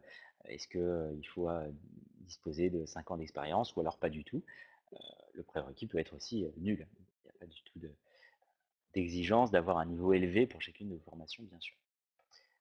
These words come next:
Quelles sont les méthodes, euh, d'évaluation ? Quel est le calendrier des actions de formation ?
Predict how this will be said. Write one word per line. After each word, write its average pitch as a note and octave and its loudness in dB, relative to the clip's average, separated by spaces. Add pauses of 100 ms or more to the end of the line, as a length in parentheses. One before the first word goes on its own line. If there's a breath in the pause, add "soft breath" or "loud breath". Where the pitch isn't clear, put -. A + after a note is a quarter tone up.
(120)
Quelles A#2 8
sont C3 2
les A2+ 6
méthodes, G#2+ 6
euh, F2+ 4
d'évaluation ? F2 4 (1040)
Quel A2 6
est A2 6
le G#2 2
calendrier A#2+ 6
des G2+ 6
actions F#2+ -2
de F2 -10
formation ? E2+ -2